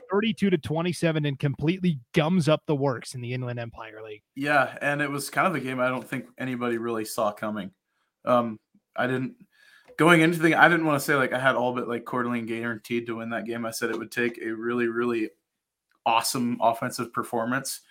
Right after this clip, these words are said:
Speaker 2: from Sandpoint to show up, or so from Post Falls to show up and, and make that competitive. Post Falls defense, man,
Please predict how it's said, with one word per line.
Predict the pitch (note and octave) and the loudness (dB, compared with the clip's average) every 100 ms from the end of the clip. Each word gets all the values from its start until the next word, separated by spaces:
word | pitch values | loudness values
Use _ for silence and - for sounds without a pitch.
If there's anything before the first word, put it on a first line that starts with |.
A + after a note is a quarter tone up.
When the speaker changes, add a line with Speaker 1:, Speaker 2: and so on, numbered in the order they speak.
| - - - - | -20 -20 -20 -6
Speaker 2:
from | B2 | -4
Sandpoint | A2 A#2+ A#2 A#2+ C3 B2+ | -2 0 -2 -2 -2 -4
to | A#2 | -4
show | - A#2 A#2 | 0 2 4
up, | B2+ | 4
or | B2+ | 2
so | - B2+ | 0 -2
from | B2+ G#2+ - | -2 -2 -6
Post | - B2+ - | -2 -2 0
Falls | A#2 A#2 | -4 -2
to | |
show | - A#2 | -2 0
up | A2 A#2 | 0 -2
and, | A2 | -4
and | G2+ A2+ - | -4 -8 -6
make | B2+ A#2+ | -6 0
that | A#2+ A2+ | -2 -2
competitive. | A2+ A2+ B2 C#3+ - - - - - _ _ _ _ _ _ _ - - - - | -4 -2 -2 -2 -6 -20 -18 -18 -20 _ _ _ _ _ _ _ -18 -12 -12 -2
Post | - E4 - | 2 2 2
Falls | - C#3 - | 0 -2 -4
defense, | - D3 D3 A2 E2+ - | -2 -2 -2 -4 -6 -6
man, | A2 A2+ | -6 -6